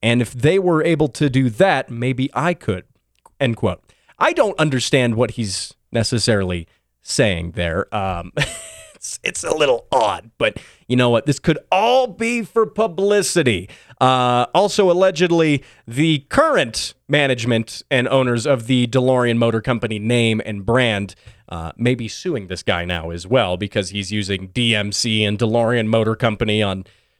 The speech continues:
really questionable looking little cars and then selling 'em,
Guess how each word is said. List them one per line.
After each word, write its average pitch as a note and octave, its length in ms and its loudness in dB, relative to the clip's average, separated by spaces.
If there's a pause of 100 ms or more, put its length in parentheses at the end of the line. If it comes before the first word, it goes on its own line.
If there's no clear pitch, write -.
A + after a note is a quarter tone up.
(120)
really B3 400 2
questionable G#3+ 640 0
looking G3 300 2
little F3 240 2
cars C3+ 520 2 (400)
and G#3 140 0
then B3+ 120 2
selling A3+ 360 2
'em, G3+ 140 0